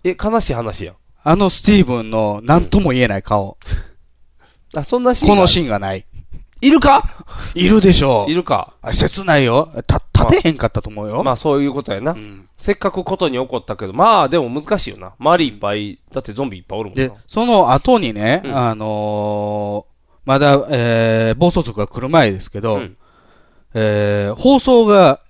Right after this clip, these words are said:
Speaker 2: それまで結構テレビとかで、
Speaker 1: うん。
Speaker 2: あの、怪しげな預言者みたいなやつが
Speaker 1: うん。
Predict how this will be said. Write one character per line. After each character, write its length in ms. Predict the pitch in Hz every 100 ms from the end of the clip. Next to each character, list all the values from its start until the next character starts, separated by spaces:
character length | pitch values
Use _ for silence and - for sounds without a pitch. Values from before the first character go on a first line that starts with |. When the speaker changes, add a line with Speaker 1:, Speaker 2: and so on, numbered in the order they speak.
| _ _ - _
Speaker 2:
そ 140 | - 202
れ 60 | 202
ま 120 | 117
で 80 | 104
結 140 | 123
構 140 | -
テ 120 | 135 139
レ 100 | -
ビ 100 | 123
と 120 | 104
か 160 | 104
で、 220 | 104 107 101
Speaker 1:
う 20 |
ん。 60 | 131
Speaker 2:
あ 120 | 104
の、 360 | 101 101 104 -
怪 240 | 147 170
し 140 | -
げ 140 | 165 135
な 140 | 107
預 200 | 104 117
言 180 | 147 165
者 140 | 120
み 100 | 107
た 140 | 107 101
い 40 |
な 120 | 98
や 80 | 101
つ 160 | - 101
が 280 | 104 98 92
Speaker 1:
う 60 | 135
ん。 160 | 113